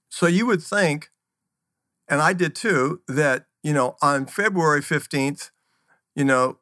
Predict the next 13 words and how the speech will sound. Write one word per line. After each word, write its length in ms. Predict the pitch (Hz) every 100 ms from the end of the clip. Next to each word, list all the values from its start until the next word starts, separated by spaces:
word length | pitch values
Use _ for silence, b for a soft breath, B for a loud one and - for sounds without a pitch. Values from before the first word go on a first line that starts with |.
| _
we 180 | 156 180
were 260 | 165 135
kind 240 | - 165 165
of 80 | 139
at 120 | 127
the 60 |
bottom 380 | 117 123 135 135
of 120 | 131
everybody's 320 | 135 131 127 117
priority 560 | - 117 123 139 147
list. 360 | 151 165 180 -
And 80 | 131
by 140 | 127